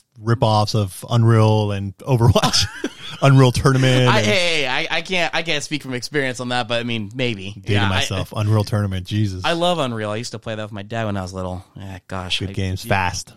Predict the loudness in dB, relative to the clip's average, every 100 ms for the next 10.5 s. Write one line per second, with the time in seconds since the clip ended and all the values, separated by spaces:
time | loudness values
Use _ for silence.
0 | _ -6 -2 2 2 0 -10 -10 -12 -18
1 | -20 -14 -10 -8 -8 -8 -12 -14 -20 -12
2 | -12 -12 _ -10 -8 -6 -8 -8 -8 -10
3 | -8 -10 -8 -8 -10 _ -12 -10 -10 -14
4 | _ _ -12 -12 -14 _ -10 -6 -6 -4
5 | -2 0 -2 -6 -8 -8 -8 -8 -6 -4
6 | -6 -6 -10 -12 -12 -10 -10 -10 -10 -12
7 | -6 -6 -6 -12 -20 -12 -12 -12 -14 -10
8 | -10 -10 -14 _ -20 -14 -8 -6 -6 -6
9 | -6 -6 -8 -12 -8 -4 -4 -6 -8 -8
10 | -6 -6 -4 -4 -6